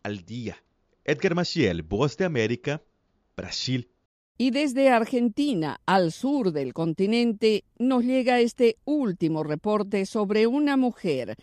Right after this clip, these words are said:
Speaker 2: que, siguiendo las enseñanzas de Dios, busca a través de la paz y el silencio despertar conciencia y justicia. Y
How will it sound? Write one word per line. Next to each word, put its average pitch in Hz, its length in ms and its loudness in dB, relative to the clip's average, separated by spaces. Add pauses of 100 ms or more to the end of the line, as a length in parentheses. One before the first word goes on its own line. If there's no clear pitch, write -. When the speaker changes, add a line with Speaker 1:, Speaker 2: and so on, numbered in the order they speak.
(100)
Speaker 2:
que, 262 140 2
siguiendo 269 560 0
las 247 180 -2
enseñanzas 226 840 -2
de 214 100 0
Dios, 151 480 -4 (180)
busca 208 440 0
a 247 60 2
través 233 400 0
de 247 100 4
la 220 120 2
paz 233 300 -2
y 240 140 2
el 214 100 2
silencio 240 880 -2 (160)
despertar 190 840 0
conciencia 240 1120 0 (120)
y 247 140 0
justicia. 240 760 -6 (260)
Y 233 160 -2